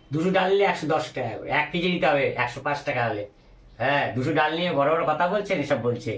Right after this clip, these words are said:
দোকানদার, ওর থেকে আর নেওয়া যাবে না, সবই বদমাইশ তাই বোঝা যাচ্ছে। হ্যাঁ, দুশো ডাল নিয়েছি বলে ওনার রাগ হয়ে গেছে, এক কেজি করে নিতাম, বলে এক কেজি নিলে একশো পাঁচ টাকা, দুশো নিলে, এ, এ, এগারো টাকা,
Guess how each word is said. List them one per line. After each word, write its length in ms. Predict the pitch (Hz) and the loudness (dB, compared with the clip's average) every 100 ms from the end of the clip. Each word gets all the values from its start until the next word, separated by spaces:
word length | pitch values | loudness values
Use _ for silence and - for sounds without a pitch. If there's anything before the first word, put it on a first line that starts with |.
| - 117 | -6 -6
দোকানদার, 360 | 110 98 123 - - - 127 | -4 -6 -6 -6 -4 -4 -4
ওর 80 | 135 | -2
থেকে 120 | 139 147 | 0 0
আর 40 | 139 | 2
নেওয়া 160 | 147 139 | 2 2
যাবে 140 | 113 107 | 0 -4
না, 60 | 104 - - - - | -10 -14 -20 -18 -4
সবই 220 | 147 180 156 | 0 2 2
বদমাইশ 340 | 151 147 127 135 | 2 0 2 0
তাই 100 | 131 | 2
বোঝা 180 | 123 123 113 | 2 2 0
যাচ্ছে। 260 | - 110 101 - _ _ _ - | -2 -8 -10 -14 _ _ _ -2
হ্যাঁ, 200 | 170 127 - _ 120 | 0 -2 -6 _ -4
দুশো 160 | 160 165 | -2 0
ডাল 100 | 165 175 | 0 2
নিয়েছি 200 | 185 190 | 0 2
বলে 120 | 202 202 | 2 2
ওনার 160 | 185 165 | 2 2
রাগ 120 | 156 147 | 2 2
হয়ে 140 | 147 123 | 0 0
গেছে, 200 | 120 101 98 - | -2 -6 -6 -4
এক 60 | 123 | -2
কেজি 180 | 170 165 | -2 0
করে 120 | 180 180 | 2 2
নিতাম, 220 | 196 208 254 - - - | 0 -2 -2 -12 -20 -12
বলে 140 | 117 143 | -2 0
এক 60 | 160 | 0
কেজি 140 | 185 196 | 0 2
নিলে 100 | 190 | 2
একশো 140 | - 170 | 0 0
পাঁচ 120 | 147 127 | 0 -2
টাকা, 140 | 120 113 110 | -2 -2 -2
দুশো 160 | 139 160 | -2 -2
নিলে, 180 | 180 151 - - - - - - - - - 131 | 0 0 -2 -12 -20 -20 -20 -20 -20 -20 -14 -4
এ, 20 | 139 139 139 | 0 2 2
এ, 40 | 139 139 135 | 2 2 2
এগারো 220 | 139 160 | 2 2
টাকা, 120 | 160 | 2